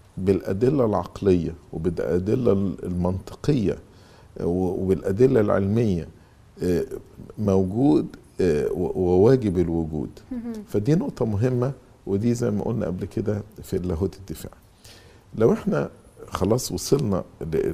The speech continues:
Speaker 1: للحقيقة دي، و-، يبقى الحقيقة التانية اللي هي الكتاب المقدس، إن ده كتاب موحى به من الله،
Speaker 2: مهم.
Speaker 1: وكل ما كتب فيه هو كتب لتعليمنا،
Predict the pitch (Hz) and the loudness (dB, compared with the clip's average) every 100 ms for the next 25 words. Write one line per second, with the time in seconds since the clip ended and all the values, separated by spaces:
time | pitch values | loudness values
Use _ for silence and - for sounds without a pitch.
0 | 67 87 82 - - 123 - 85 98 107 | -4 -6 -6 -8 -4 -4 0 0 2 2
1 | 110 120 - - - - - - 87 92 | 0 -4 -14 -20 -20 -20 -16 -8 -4 -4
2 | - 85 69 - - - - 92 80 - | -4 -6 -6 -10 -14 -12 -8 -6 -6 -6
3 | 90 - 143 - 95 - 127 127 87 92 | -6 -4 -2 -2 0 0 2 0 -2 -2
4 | 120 117 - - 117 110 87 - 87 64 | -2 -2 -4 -4 -2 -2 -4 -4 -8 -8
5 | - 92 95 - - 110 135 - - - | -6 -2 -2 -4 -2 0 0 -4 -20 -20
6 | _ _ 98 113 139 - 104 98 131 131 | _ _ -4 -2 -2 -4 -4 -2 -2 -2
7 | 113 98 92 85 80 69 - - - - | 0 0 0 -2 -4 -6 -8 -20 -20 -20
8 | _ - - 233 196 165 147 113 104 - | _ -4 -4 0 0 2 2 0 -4 -6
9 | 143 113 - - 135 196 - - - - | -6 -8 -8 -4 -2 -2 -8 -20 -10 0
10 | 98 95 135 - 101 107 95 92 90 101 | 2 2 -4 -2 -4 -4 -2 -2 0 -2
11 | 95 80 | -2 -4